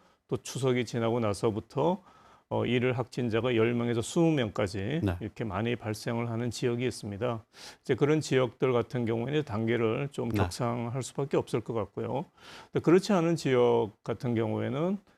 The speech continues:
Speaker 1: 확진자 숫자가 그렇게 많지가 않습니다.
Speaker 2: 네.
Speaker 1: 아, 확진자 발생이 없는 날이 있는 지역도 있고요. 이제 그런 지역들 같은 경우에는,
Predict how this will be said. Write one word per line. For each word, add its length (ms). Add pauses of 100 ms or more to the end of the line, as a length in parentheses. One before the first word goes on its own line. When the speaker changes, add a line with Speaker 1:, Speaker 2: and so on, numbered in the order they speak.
(220)
Speaker 1:
확진자 680
숫자가 340
그렇게 240
많지가 500
않습니다. 640
Speaker 2:
네. 80
Speaker 1:
아, 360
확진자 580
발생이 440
없는 680 (240)
날이 420
있는 420 (180)
지역도 420
있고요. 320 (480)
이제 100
그런 300
지역들 500
같은 300
경우에는, 600